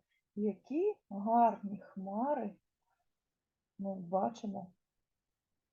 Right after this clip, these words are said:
у вікні літака. Так?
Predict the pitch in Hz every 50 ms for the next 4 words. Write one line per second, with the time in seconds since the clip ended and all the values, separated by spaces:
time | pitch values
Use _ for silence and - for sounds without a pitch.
0 | _ _ _ _ _ _ _ _ _ _ _ _ _ _ _ _ _ _ _ _
1 | - 214 202 196 196 185 185 185 185 - 190 185 196 208 208 214 - - 190 190
2 | 185 185 - 185 185 - - - - 175 - _ _ _ _ _ _ _ _ _
3 | _ _ _ _ _ _ _ _ _ _ - - 202 240 294 - -